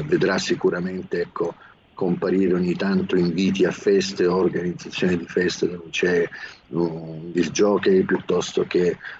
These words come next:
eh, un'orchestra. Quindi non è vero che gli eventi sono stati fermati, sono stati fermati gli eventi delle persone che,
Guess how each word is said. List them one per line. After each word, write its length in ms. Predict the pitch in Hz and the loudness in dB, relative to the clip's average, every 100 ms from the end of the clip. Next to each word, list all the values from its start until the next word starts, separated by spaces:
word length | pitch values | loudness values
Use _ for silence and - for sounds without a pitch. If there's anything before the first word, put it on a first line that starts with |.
| _ | _
eh, 680 | - 82 82 82 80 80 82 82 | -4 -2 -2 -4 -4 -4 -4 -4
un'orchestra. 880 | 85 92 92 87 - 85 85 - 92 | -2 0 2 2 2 2 2 2 2
Quindi 260 | 123 110 | 4 4
non 140 | 104 110 | 4 4
è 60 | |
vero 280 | 104 120 107 | 2 2 2
che 100 | 95 | 2
gli 140 | 92 95 | 2 2
eventi 380 | 101 95 90 | 4 2 0
sono 200 | - 90 | -4 -4
stati 260 | - - 87 | -2 -2 -2
fermati, 560 | - - - - - - - | -4 0 2 2 -2 -12 -8
sono 160 | - 101 | -2 2
stati 240 | 104 98 | 4 4
fermati 460 | 107 104 120 - 110 | 2 2 2 2 4
gli 100 | 101 | 6
eventi 400 | 101 110 117 110 | 6 4 2 4
delle 200 | 98 95 | 4 2
persone 500 | 92 - 104 104 95 | 0 0 0 2 2
che, 240 | 90 95 | 2 2